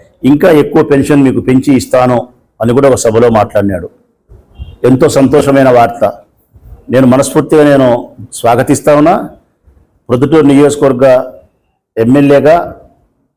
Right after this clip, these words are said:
మా పార్టీ అధినాయకునిగా ఆయన్ను అభ్యర్థిస్తానా కూడా మూడు వేల రూపాయల నుంచి పెంచుకుంటూ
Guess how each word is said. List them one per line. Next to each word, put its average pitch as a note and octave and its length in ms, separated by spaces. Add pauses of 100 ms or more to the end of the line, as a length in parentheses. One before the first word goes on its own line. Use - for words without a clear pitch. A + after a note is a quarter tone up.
(140)
మా A2+ 100 (120)
పార్టీ B2+ 240 (100)
అధినాయకునిగా C3 600
ఆయన్ను A2+ 280 (260)
అభ్యర్థిస్తానా C3 760
కూడా A2 160 (960)
మూడు B2+ 280
వేల D3+ 220
రూపాయల C#3+ 380
నుంచి C3 260 (640)
పెంచుకుంటూ B2+ 540